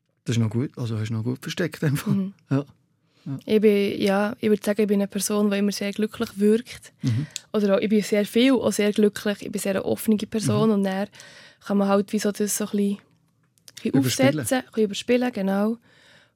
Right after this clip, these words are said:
Speaker 2: Und, ähm, ja, wir haben auch, also ich bin, ich bin nicht so eine, die, also früher jetzt viel mehr, aber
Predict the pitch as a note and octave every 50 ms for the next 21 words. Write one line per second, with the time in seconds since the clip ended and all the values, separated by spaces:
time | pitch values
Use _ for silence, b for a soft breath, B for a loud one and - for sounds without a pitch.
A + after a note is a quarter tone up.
0 | b _ - A3+ A3+ A3 G#3+ A3 G#3+ G#3 G#3 G3+ G3+ G3+ G3+ G3 G3 G3 G3 G3
1 | G3 G3 - - _ _ _ _ _ _ _ _ _ _ _ _ _ - A3 A#3
2 | C4+ C#4+ C#4+ C4 B3+ B3 - - B3 B3+ - - A3+ - - - B3 A3+ A#3+ A#3
3 | A#3 A3+ A3 A3 - - - - - _ _ _ _ _ _ _ _ - - _
4 | - A#3 A#3 A#3 A3 A3 A3+ A#3 A#3+ A#3 - - - - A3+ A3+ A#3 A#3 G#3+ G#3
5 | G#3+ G#3+ - G#3 G3+ G3 F#3+ - A3 A3 G#3+ G#3+ - - - A3+ - - - -
6 | - G#3 G3+ G3 G#3 B3 C4 C4 B3+ B3+ - - F#3+ -